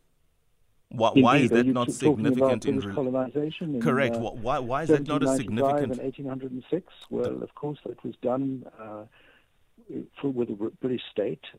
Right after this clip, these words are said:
Speaker 2: and, uh, South Africa became, or it wasn't South Africa, but the Cape and Natal, uh, became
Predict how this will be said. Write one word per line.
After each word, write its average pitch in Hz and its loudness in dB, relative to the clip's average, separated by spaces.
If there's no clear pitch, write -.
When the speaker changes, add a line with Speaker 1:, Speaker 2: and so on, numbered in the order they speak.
Speaker 2:
and, 113 -6
uh, 107 -4
South 113 0
Africa 123 -2
became, 117 -4
or 110 -6
it 110 -14
wasn't 117 2
South 98 -2
Africa, 120 -4
but - -8
the - -10
Cape 135 -2
and 123 -4
Natal, 120 -4
uh, 113 -4
became 117 -4